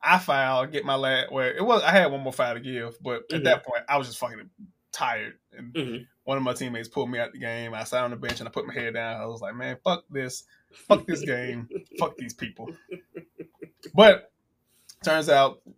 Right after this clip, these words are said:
Speaker 1: um, we got the ball. They fouled us. We won.
Speaker 2: Mm-hmm.
Speaker 1: Uh, we ended up winning by free throws.
Speaker 2: Okay, okay.
Speaker 1: I politely went up all, to all the refs, shook their hand. I was like,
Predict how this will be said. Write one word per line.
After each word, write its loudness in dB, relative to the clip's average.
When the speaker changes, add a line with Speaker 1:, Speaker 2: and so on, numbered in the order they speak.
Speaker 1:
um, -2
we -4
got 2
the -12
ball. 2
They -6
fouled 0
us. -6
We -6
won. -8
Speaker 2:
Mm-hmm. -6
Speaker 1:
Uh, -2
we -6
ended -4
up -8
winning -6
by -6
free -16
throws. -20
Speaker 2:
Okay, -2
okay. -6
Speaker 1:
I -4
politely 0
went -2
up 0
all, 0
to -2
all 4
the -6
refs, 0
shook -4
their 0
hand. 0
I -6
was -8
like, -6